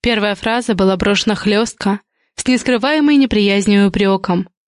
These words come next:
«Так я и не скрывал своих намерений», ответил Лер, неминуемо приближаясь. Веста совсем не планировала отступать. Еще не хватало. Да не боится она его, грека этого. К тому же у девушки имелся кий под рукой.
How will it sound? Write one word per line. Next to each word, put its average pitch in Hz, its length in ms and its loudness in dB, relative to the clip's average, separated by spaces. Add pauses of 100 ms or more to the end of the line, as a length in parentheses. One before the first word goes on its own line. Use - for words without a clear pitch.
(440)
«Так 165 240 -8
я 190 120 -2
и 196 80 0
не 196 100 0
скрывал 196 360 0
своих 240 300 -2
намерений», 196 640 -2 (440)
ответил 208 480 -2
Лер, 202 360 0 (320)
неминуемо 240 680 2
приближаясь. 202 840 0 (640)
Веста 285 260 0
совсем 311 380 -2
не 277 120 4
планировала 202 540 2
отступать. 190 680 -4 (220)
Еще 202 460 0
не 196 120 0
хватало. 190 640 -2 (600)
Да 233 160 2
не 233 160 0
боится 226 580 0
она 233 140 2
его, 202 480 0 (100)
грека 208 400 -2
этого. 190 540 -2 (480)
К - 100 -6
тому 294 300 0
же 294 100 2
у 226 80 4
девушки 233 440 0
имелся 214 420 2
кий 233 180 -2
под 226 180 -2
рукой. 190 520 -2